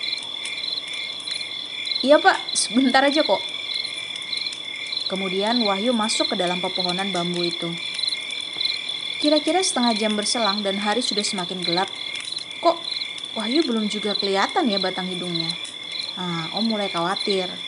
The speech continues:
tapi belum punya niat untuk mencarinya.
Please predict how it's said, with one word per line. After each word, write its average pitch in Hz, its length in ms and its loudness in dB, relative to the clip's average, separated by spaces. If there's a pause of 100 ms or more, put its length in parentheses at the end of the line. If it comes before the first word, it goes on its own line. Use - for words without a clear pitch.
(580)
tapi 311 240 2
belum 202 300 2
punya 196 180 -2
niat 190 320 0
untuk 185 240 -4
mencarinya. 180 560 -2